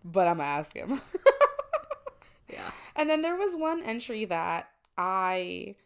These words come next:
Speaker 1: was really touched by, and I'm really grateful that she shared it with
Speaker 2: Mm-hmm.
Speaker 1: me. If I think it's the relationship that, that sh-,
Speaker 2: She's
Speaker 1: she's talking about that
Speaker 2: referencing.
Speaker 1: I'm thinking it is, yeah. Uh, she said, "I thought,"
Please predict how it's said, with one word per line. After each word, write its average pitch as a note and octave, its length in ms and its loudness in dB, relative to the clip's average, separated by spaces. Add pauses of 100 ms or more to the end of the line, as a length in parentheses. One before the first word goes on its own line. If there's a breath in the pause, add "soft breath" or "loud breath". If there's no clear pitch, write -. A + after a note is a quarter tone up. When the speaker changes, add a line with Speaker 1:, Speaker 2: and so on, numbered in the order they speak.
(240)
Speaker 1:
was G3 200 -2
really G#3+ 460 -2
touched - 380 -6
by, D3+ 440 -2
and D#3 300 -6
I'm D#3 600 -2 (140)
really F3 400 0
grateful C#3+ 680 -4 (280 soft breath)
that D#3 180 -2
she C#3 800 -10
shared C#3 440 -2
it G3 260 -4
with B3 180 0
Speaker 2:
Mm-hmm. B3 60 -6
Speaker 1:
me. C4 400 -6 (440 soft breath)
If F3 200 -6
I E3 140 -2
think D#3 440 -12
it's A3 180 -6
the A#3 160 -8
relationship A3 880 -6 (280)
that, - 360 -4 (220)
that F3+ 180 -4
sh-, - 140 -14 (160)
Speaker 2:
She's G#3+ 160 -8
Speaker 1:
she's G3 120 -6
talking F3+ 240 0
about F3 120 -2
that E3+ 80 -4
Speaker 2:
referencing. E3+ 40 -2
Speaker 1:
I'm F3 100 -6
thinking F3 260 -8
it E3+ 100 -4
is, E3+ 240 -8
yeah. - 240 -6 (480 soft breath)
Uh, E3 320 4
she - 200 -8
said, E3 420 -2 (540)
"I G3+ 120 2
thought," - 340 2